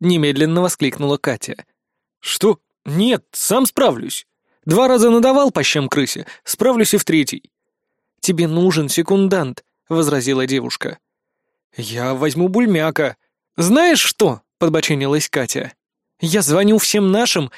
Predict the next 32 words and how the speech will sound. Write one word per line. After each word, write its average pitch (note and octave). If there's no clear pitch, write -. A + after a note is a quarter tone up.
прямо G3
сейчас. D3+
Или F#3
мы F3+
идём E3+
все -
вместе, F3
или D#3
никто E3+
вообще E3
не E3
идёт". C#3
Да -
что -
она E3
вообще D#3+
себе D#3
позволяет? D#3
Видимо, F#3+
прошлый G3+
Пушкин G3
был F#3+
совсем F#3+
бесхребетным, F#3
раз D#3+
позволял D#3
разговаривать D3
в -
таком D3
тоне C#3+
с -
собой. C#3+